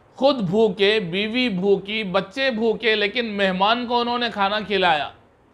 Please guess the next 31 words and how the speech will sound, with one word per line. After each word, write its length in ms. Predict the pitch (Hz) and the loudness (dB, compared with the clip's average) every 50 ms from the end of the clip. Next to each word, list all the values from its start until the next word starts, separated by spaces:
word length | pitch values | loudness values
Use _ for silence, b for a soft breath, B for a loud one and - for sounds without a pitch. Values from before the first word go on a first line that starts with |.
| _ - - - - - - - - _ _ _ | _ -20 -20 -20 -20 -20 -20 -20 -20 _ _ _
अंधेरी 540 | - 151 170 170 175 190 208 208 220 214 196 | -4 -4 0 2 4 4 4 4 4 2 2
रात 380 | 170 165 165 175 196 190 - - | 4 6 6 6 6 4 0 -6
में 320 | 165 165 170 185 185 185 - | -12 -8 -8 -8 -8 -6 -2
चराग 360 | 170 160 170 185 196 208 196 | 0 2 4 6 4 4 2
बुझाकर 640 | 175 170 170 156 151 165 160 156 - 160 175 175 175 | 0 -4 -6 -4 0 0 0 0 0 0 0 0 0
इतना 440 | 175 196 - - 254 254 269 262 226 | -4 -8 -12 -10 -10 -6 -6 -6 -6
काम, 440 | 190 196 175 175 185 196 196 190 - - - - - - - - - - | -4 -2 0 0 0 -2 -4 -8 -14 -18 -20 -20 -20 -20 -20 -20 -14 -8
अफजल 480 | - 190 180 160 151 165 262 277 269 254 | -6 -4 -4 -4 0 2 2 4 4 4
अमल 300 | 247 233 240 240 233 208 | 4 4 2 0 -2 -2
किया 280 | - 220 226 220 208 | -4 -2 0 2 2
उन्होंने, 360 | 196 190 202 214 196 196 202 | 2 2 2 0 0 0 0
अल्लाह 460 | 208 190 170 160 147 147 160 170 170 190 | 0 0 0 0 0 0 0 0 0 0
ने 100 | 202 185 | -2 -2
देख 260 | 170 202 208 202 185 | 0 0 0 0 -2
लिया। 400 | 208 202 202 202 190 165 147 - - _ _ _ _ _ _ _ _ _ _ _ _ _ _ _ _ _ _ _ - | -4 -2 0 0 0 -2 -4 -8 -12 _ _ _ _ _ _ _ _ _ _ _ _ _ _ _ _ _ _ _ -2
नबी 380 | 185 202 208 226 262 262 254 240 | 0 0 2 2 2 2 2 2
पाक 400 | 190 190 208 214 226 240 233 - | 4 4 4 6 6 4 2 -2
सल्लल्लाहु 680 | - 233 220 220 220 220 220 226 226 226 226 220 214 | -4 -4 -2 0 0 2 2 4 4 4 4 4 4
अलैहि 260 | 208 202 202 196 185 | 2 2 2 0 -2
वसल्लम 520 | 170 - - 185 196 214 220 220 208 202 196 - | -2 -4 -4 -4 -2 0 -2 -2 -2 -4 -8 -6
के 120 | 214 202 196 185 175 170 160 - _ _ _ _ _ _ _ _ _ _ | -4 -4 -4 -4 -8 -12 -14 -18 _ _ _ _ _ _ _ _ _ _
यहाँ 360 | - 175 185 185 202 214 220 208 - 220 | -4 2 4 6 6 6 4 2 2 2
पहुँचे 360 | 208 196 202 196 185 226 214 | 2 2 2 2 0 -2 -2
मस्जिद 400 | 208 196 190 170 175 214 214 208 208 196 | 0 -2 -4 -2 -2 -2 0 0 0 0
नबवी 460 | 185 180 180 196 202 208 214 233 226 | 0 0 2 2 2 2 0 -2 -4
में 200 | 220 214 202 185 | -2 -4 -4 -6
फजर 340 | - 185 196 190 220 233 233 | -6 -6 -4 -2 0 0 -2
की 180 | 220 226 226 208 | -2 -4 -2 -2
नमाज 420 | 202 190 185 196 202 214 208 208 | -2 0 2 2 2 2 0 0
के 140 | - 202 185 | -2 -2 0
लिए। 340 | 180 165 160 156 135 - | 0 0 -2 -2 -2 -4